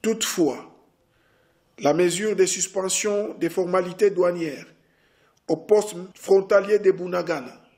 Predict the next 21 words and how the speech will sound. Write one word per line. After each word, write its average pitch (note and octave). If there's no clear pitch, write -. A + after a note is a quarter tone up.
demeure G3
de D3
mise. D#3
L'autorité F#3
provinciale G3
instruit F3+
les F#3+
agents F#3
des F3+
services F#3
de E3+
l'ordre F#3+
et F#3+
de E3+
sécurité F3
de D#3+
veiller F#3+
à F3
l'observance F#3+
sans F3+
faille G#3+